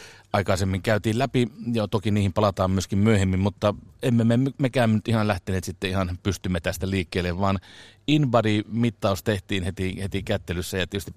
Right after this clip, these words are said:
punnittiin, paljonko ukko painaa. No, äijä painoi silloin pari viikkoa sitten sataviisi kiloa, ja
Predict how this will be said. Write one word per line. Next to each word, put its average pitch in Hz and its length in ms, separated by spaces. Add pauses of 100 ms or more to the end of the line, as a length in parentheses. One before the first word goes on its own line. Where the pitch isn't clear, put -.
punnittiin, 92 540
paljonko 92 320
ukko - 180
painaa. 90 460 (260)
No, 110 180 (200)
äijä 95 240
painoi 110 300
silloin 104 300
pari 107 200
viikkoa 95 340
sitten 98 280
sataviisi 101 540
kiloa, 107 380 (840)
ja 101 260